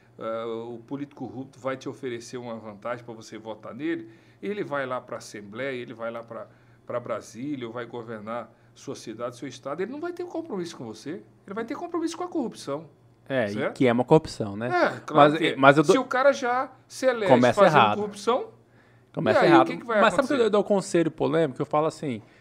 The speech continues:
Speaker 2: se te oferecer dinheiro, aceita e vota um cara honesto. Porque assim você, você quebra o esquema do cara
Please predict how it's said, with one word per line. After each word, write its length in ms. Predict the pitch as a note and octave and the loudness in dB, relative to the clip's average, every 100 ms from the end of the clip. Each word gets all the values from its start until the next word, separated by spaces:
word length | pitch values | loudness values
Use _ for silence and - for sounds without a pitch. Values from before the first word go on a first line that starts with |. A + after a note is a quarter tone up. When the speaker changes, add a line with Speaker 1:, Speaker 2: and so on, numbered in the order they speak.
| _ | _
Speaker 2:
se 140 | - A3+ | -14 -2
te 60 | C4+ | 4
oferecer 320 | A3+ - E3 | 6 8 6
dinheiro, 360 | C3+ E3+ F#3 - | 6 4 4 6
aceita 500 | F3 - - G3 C4 | 4 4 6 6 6
e 100 | A#3+ | 2
vota 300 | G3 G#3 A3+ | 4 4 4
um 40 | |
cara 160 | A#3+ A#3+ | 0 2
honesto. 380 | A3+ A3+ - - _ _ _ | 2 0 -2 -20 _ _ _
Porque 180 | - - | -4 4
assim 380 | A3+ - B3+ C#4+ | 6 6 4 4
você, 400 | B3 - A#3 - - - - - | 4 6 6 4 -8 -20 -20 -20
você 160 | - F#3+ | -8 -6
quebra 640 | - A3+ C4 A3+ E3 D3 - | 2 6 6 8 6 4 -4
o 180 | D3 | -4
esquema 340 | D3+ - F3 D#3 | -4 2 2 2
do 80 | D#3 | 0
cara 440 | D3+ A#2+ G#2+ | 2 2 2